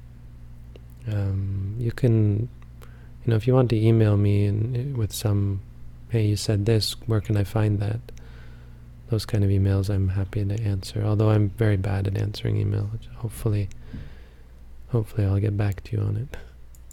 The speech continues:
Too many emails.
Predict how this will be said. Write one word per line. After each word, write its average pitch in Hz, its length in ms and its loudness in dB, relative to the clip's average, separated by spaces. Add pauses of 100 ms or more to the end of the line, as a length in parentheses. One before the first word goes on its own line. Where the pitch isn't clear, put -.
(2250)
Too 113 100 -4
many 95 320 2
emails. 92 520 -2